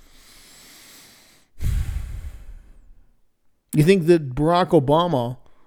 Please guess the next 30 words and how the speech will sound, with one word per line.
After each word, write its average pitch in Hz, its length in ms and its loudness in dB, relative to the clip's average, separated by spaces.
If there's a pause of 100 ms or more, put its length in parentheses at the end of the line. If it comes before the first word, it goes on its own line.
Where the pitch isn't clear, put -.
(160)
would 175 220 12
have 147 120 8
won 160 260 4
two 180 160 4
terms 175 320 2
as 131 100 -4
president 165 480 2
if - 80 -10
Mon-, 139 460 -6
if 143 180 -8
Michelle 151 460 2
had 143 100 2
been 139 140 2
ugly? 160 380 0 (1800)
No, 143 300 2
he 185 160 2
needed 208 260 6
a 151 80 4
taller, 220 640 8
attractive 190 880 4 (180)
female 190 580 4
by 170 280 6
his 160 220 6
side 160 440 2
in 156 120 0
order 147 300 0
to 147 220 0
pull 143 320 0
it 143 160 -2
off. 110 480 -2